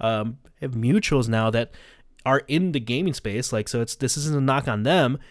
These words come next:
but as a business decision, like, you know, when the suits are making decisions, like, okay, but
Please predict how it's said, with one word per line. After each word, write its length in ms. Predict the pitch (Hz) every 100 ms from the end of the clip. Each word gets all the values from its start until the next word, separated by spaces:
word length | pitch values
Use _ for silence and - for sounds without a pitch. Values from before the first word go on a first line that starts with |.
| - - _ _ _ - _ -
but 140 | 151
as 200 | 165 156
a 60 | 139
business 420 | 185 226 311 -
decision, 800 | 139 - 135 139 175 240 208 156
like, 300 | 139 143 -
you 180 | 160 151
know, 120 | 143
when 260 | 156 156 156
the 340 | 151 147 147
suits 340 | 143 - 262 247
are 60 |
making 260 | 175 143 131
decisions, 380 | 120 139 147 139
like, 180 | 135
okay, 460 | - 160 - 139 156
but 320 | 156 131 127